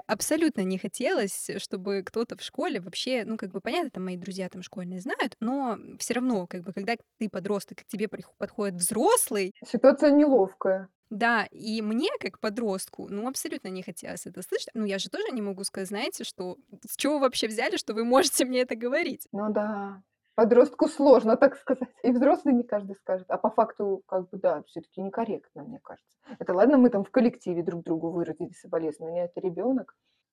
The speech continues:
Speaker 2: Это действительно тяжело. И что, ре-, как реагировать? Спасибо. <laughs> Что вообще, что нужно сказать? Соболезную. А,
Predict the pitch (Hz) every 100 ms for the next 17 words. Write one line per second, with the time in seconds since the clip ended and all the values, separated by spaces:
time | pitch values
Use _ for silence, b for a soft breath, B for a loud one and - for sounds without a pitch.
0 | _ - - 175 175 196 202 185 190 180
1 | 202 226 190 185 - 233 196 254 247 214
2 | 170 190 220 208 _ _ _ 262 254 -
3 | 330 208 - - - _ _ - 226 226
4 | 247 214 214 202 - 214 - 330 320 220
5 | - - 269 190 233 269 b b b _
6 | 381 311 302 269 254 262 277 - - 294
7 | 349 359